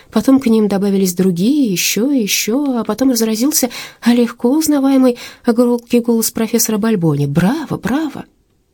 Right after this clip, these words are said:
Они, смеясь, обнялись в свете софитов, а головы у них кружились от безупречного выступления.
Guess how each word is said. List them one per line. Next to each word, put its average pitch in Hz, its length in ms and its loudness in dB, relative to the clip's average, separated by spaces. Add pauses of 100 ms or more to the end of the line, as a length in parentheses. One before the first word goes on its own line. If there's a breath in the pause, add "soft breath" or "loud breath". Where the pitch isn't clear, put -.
Они, 175 260 -2
смеясь, 170 540 -2
обнялись 165 400 0
в - 60 -6
свете 214 280 -2
софитов, 196 500 -4 (340 loud breath)
а 196 80 4
головы 190 360 0
у 180 40 0
них 190 160 -2
кружились 208 640 -2
от 180 140 -4
безупречного 180 640 -2
выступления. 175 580 0